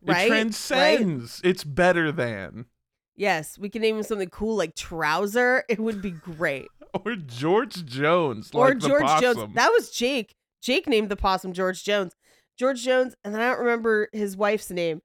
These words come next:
Speaker 1: Uh, but then
Speaker 2: Georgina, G-, Georgina
Speaker 1: No,
Speaker 2: Jones.
Speaker 1: she, she has, like, a different name.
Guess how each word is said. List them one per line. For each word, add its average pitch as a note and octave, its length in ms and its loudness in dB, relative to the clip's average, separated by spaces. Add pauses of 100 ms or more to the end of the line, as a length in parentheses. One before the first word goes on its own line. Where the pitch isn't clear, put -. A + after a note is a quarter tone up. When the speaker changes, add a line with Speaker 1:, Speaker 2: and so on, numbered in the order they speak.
(380)
Speaker 1:
Uh, F3 440 2 (120)
but F#3+ 300 -6
then G#3 400 4
Speaker 2:
Georgina, G3+ 440 0 (220)
G-, - 160 -14 (140)
Georgina G#3 460 0
Speaker 1:
No, C#4 420 8
Speaker 2:
Jones. D4+ 600 2
Speaker 1:
she, E4 60 -2
she - 280 0
has, G4+ 200 4
like, D4+ 180 -2
a B3+ 60 -4
different B3 400 -6
name. F3+ 220 -4